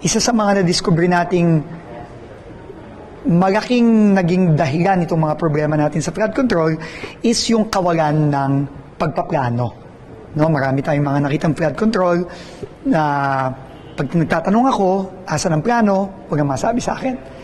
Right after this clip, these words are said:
So basically, itong mga flood control na to, eh, talagang hindi pinagplanuhan at pinag-isipan. Ah, ginawa lang itong mga flood control na to, to be quite frank, para pagkakitaan ng pera.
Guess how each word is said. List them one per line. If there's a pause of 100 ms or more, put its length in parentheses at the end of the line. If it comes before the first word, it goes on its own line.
(200)
So
basically,
itong
mga
flood
control
na
to,
eh,
talagang
hindi (640)
pinagplanuhan
at
pinag-isipan. (560)
Ah,
ginawa
lang
itong
mga
flood
control
na
to, (1120)
to
be
quite
frank,
para
pagkakitaan
ng
pera.